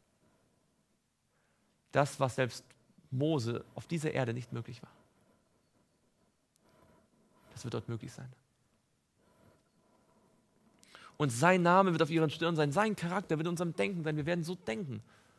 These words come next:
so handeln, so reden wie er. Vers fünf, "Und es wird dort keine Nacht mehr geben und sie bedürfen nicht eines Leuchters noch des Lichtes der Sonne, denn Gott, der Herr, erleuchtet sie und sie werden herrschen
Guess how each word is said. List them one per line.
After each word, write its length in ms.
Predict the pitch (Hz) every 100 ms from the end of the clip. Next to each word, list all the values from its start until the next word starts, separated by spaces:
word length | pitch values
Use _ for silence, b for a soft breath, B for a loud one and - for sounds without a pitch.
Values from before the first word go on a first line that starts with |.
| b b _ _ _ _ _ _ _ -
so 220 | - 123
handeln, 420 | 160 151 104 104 113
so 160 | -
reden 320 | 117 131 131 117
wie 80 |
er. 180 | - 120 - _ _ - - _ _ _ _ _ _ _ _ _ b b b b b b _ _ _
Vers 140 | - 147
fünf, 200 | 233 196
"Und 100 | 180
es 100 | 160
wird 100 | 196
dort 160 | 196
keine 240 | - 208 208
Nacht 220 | 208 185
mehr 100 | 190
geben 260 | 165 214
und 120 | 196 165
sie 60 |
bedürfen 440 | 165 175 196 185 190
nicht 220 | 220 190
eines 280 | 185 175 170
Leuchters 440 | 214 220 196 185
noch 100 | 175
des 220 | 160 -
Lichtes 320 | 175 214 190
der 80 | 185
Sonne, 280 | 160 190 139 B B B B B
denn 220 | 160 147 123
Gott, 320 | 220 226 -
der 140 | 165
Herr, 340 | 147 151 196 190
erleuchtet 580 | 151 143 160 175 160
sie 260 | 139 151 127 B B B _
und 100 | 131
sie 140 | 127
werden 240 | 123 117 107
herrschen 720 | 101 - 185 185 - 190